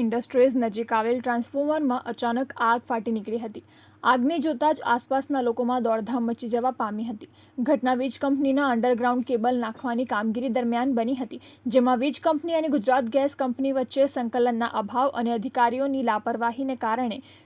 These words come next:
સર્જાઈ હોવાનું અંકલેશ્વરના ઉદ્યોગકારોએ આક્ષેપ કર્યા હતા. હિંમત સેલડિયાએ રોજ સાથે આક્ષેપ કર્યો હતો કે વિકાસ કાર્યની ઉદ્યોગકારોએ મોટી કિંમત ચૂકવી છે. અંડરગ્રાઉન્ડ કેબલ નાખવાની કામગીરી દરમિયાન પચાસ સ્થળોએ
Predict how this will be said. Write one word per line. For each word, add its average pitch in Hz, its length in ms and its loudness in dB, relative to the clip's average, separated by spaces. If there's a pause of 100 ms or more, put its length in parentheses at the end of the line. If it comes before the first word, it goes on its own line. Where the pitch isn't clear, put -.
સર્જાઈ 269 480 2
હોવાનું 269 440 2
અંકલેશ્વરના 262 580 0
ઉદ્યોગકારોએ 247 680 0
આક્ષેપ 240 440 0
કર્યા 220 280 -4
હતા. - 200 -12 (140)
હિંમત 285 360 2
સેલડિયાએ 262 520 6
રોજ 247 260 0
સાથે 269 340 0
આક્ષેપ 247 380 -2
કર્યો 254 240 0
હતો 277 260 0
કે 269 200 2
વિકાસ 247 340 0
કાર્યની 285 340 2
ઉદ્યોગકારોએ 247 800 2
મોટી 233 320 -2
કિંમત 233 400 -4
ચૂકવી 233 320 -8
છે. - 140 -14 (440)
અંડરગ્રાઉન્ડ 262 580 4
કેબલ 277 360 4
નાખવાની 269 560 0
કામગીરી 247 480 0
દરમિયાન 240 440 2
પચાસ 285 360 2
સ્થળોએ 294 420 4